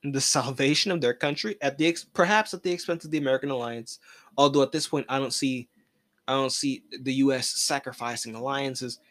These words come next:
even if it will deliberately undermine the people in those alliances. I don't see the United States walking away from the alliance.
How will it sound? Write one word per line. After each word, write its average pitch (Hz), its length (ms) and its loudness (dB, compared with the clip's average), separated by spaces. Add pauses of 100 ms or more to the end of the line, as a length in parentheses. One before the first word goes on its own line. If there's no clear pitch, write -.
(300)
even 156 260 4
if 143 140 2
it 131 80 2
will 131 220 2
deliberately 135 720 0
undermine 123 640 -2
the 120 80 -10
people 127 380 -4 (340)
in 220 200 8
those 117 200 0
alliances. 101 460 -12
I 117 80 -4
don't 120 120 -6
see 127 160 -6
the 113 120 -8
United 110 360 -6
States 214 320 -6
walking - 280 -12
away 76 100 -14
from - 140 -20
the 71 60 -18
alliance. 73 540 -8